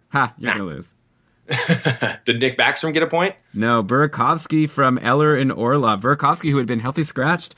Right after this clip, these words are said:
Speaker 1: for a couple of games, comes back in and gets a goal from the third line. So that doesn't really help most people in fantasy unless you're a Holtby owner or against someone who has Mason, like I am in our <laughs> draft.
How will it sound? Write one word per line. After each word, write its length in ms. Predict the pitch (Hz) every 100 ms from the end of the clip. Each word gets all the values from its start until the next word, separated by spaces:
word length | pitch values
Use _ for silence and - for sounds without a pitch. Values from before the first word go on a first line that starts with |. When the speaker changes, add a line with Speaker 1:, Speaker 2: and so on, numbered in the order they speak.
| - -
Speaker 1:
for 260 | - 123 113
a 120 | 110
couple 280 | 131 113 123
of 140 | 117
games, 400 | 110 131 117 113
comes 220 | - 123 120
back 240 | 123 120
in 120 | 120
and 180 | 117 113
gets 160 | 117 117
a 60 |
goal 200 | 107 113
from 140 | 113 113
the 60 | 107
third 260 | 110 110
line. 260 | 107 98 98
So 300 | 117 110 107
that 140 | - 131
doesn't 220 | 131 127
really 240 | 131 131
help 380 | 117 131 123 -
most 340 | 131 143 147 -
people 240 | 143 147
in 100 | 139
fantasy 440 | 170 190 190 214
unless 340 | 175 143 143 143
you're 160 | 139
a 60 | 127
Holtby 320 | 160 170 170
owner 400 | 156 160 160 156 - -
or 160 | 135 139
against 300 | 127 131 135
someone 160 | 131
who 60 | 127
has 180 | 131 117
Mason, 300 | 120 110 95
like 120 | 101
I 100 | 104
am 140 | 110 113
in 100 | 113
our 120 | 123
<laughs> 20 |
draft. 500 | - 117 101 -